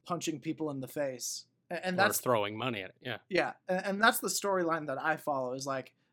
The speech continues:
Speaker 1: how do you beat the Yankees? And maybe that's because I also follow a small market team that struggled to get free agents to come to it. Um, and so I see the Minnesota Twins in this Athletics team. But, but I watched that David and Goliath story.
Speaker 2: Come on.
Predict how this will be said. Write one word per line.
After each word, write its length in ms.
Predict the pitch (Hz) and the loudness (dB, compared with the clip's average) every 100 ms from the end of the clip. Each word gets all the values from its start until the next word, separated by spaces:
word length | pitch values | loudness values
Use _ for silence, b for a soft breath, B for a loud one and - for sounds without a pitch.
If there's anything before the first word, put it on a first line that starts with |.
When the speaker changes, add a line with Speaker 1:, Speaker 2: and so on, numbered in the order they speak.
| - | 4
Speaker 1:
how 100 | 240 | 6
do 80 | 330 | 6
you 60 | |
beat 220 | 196 226 | 2 -2
the 80 | 214 | -2
Yankees? 320 | 190 226 - 180 | 0 2 2 0
And 80 | |
maybe 180 | 202 233 | 2 2
that's 200 | 240 220 | 2 2
because 260 | 220 208 175 | 0 -2 2
I 180 | 175 180 | 6 6
also 420 | 180 170 175 180 | 4 2 2 0
follow 400 | 156 165 160 156 | 0 2 2 2
a 60 | 151 | 0
small 320 | - 160 165 | -2 0 -2
market 380 | 156 151 156 120 | 0 -2 -2 -6
team 280 | - 165 151 | -6 -4 -2
that 200 | 143 - | -4 -2
struggled 560 | - - 151 151 160 | -2 2 2 2 0
to 100 | - | -2
get 220 | 156 156 - | 0 -2 -2
free 280 | 175 160 | -2 0
agents 400 | 156 147 147 131 | 0 -2 -6 -6
to 100 | - | -8
come 240 | 127 156 170 | -6 -4 -4
to 180 | - 131 | -4 -6
it. 160 | 135 - b b b b - | -6 -8 b b b b -4
Um, 300 | 156 156 151 | 0 0 0
and 180 | 143 143 | -6 0
so 140 | 170 | 2
I 180 | 156 165 | 4 4
see 220 | 160 196 | 2 0
the 100 | 165 | 0
Minnesota 500 | 160 160 160 180 151 | 0 0 0 0 0
Twins 580 | 147 - 170 160 151 135 - | -2 0 0 -2 -6 -8 -4
in 440 | 180 170 156 143 - _ _ - | -4 -2 -2 -6 -12 _ _ -4
this 360 | 165 170 - - | -2 0 -2 -2
Athletics 600 | 170 156 160 160 151 - - | 0 2 2 0 0 -4 -8
team. 380 | 151 135 135 - _ | -8 -8 -10 -14 _
But, 260 | 208 - 165 | 2 2 4
but 160 | 196 185 | 4 8
I 160 | 208 | 8
watched 300 | 233 202 202 | 10 6 4
that 180 | 175 147 | 0 0
David 260 | 175 160 156 | 0 -2 -2
and 100 | 139 | -4
Goliath 380 | 139 147 135 | -2 -2 -2
story. 500 | - - 131 127 127 - _ _ - | -6 -6 -4 -4 -8 -14 _ _ -8
Speaker 2:
Come 100 | 175 | -4
on. 260 | 127 104 | -2 -4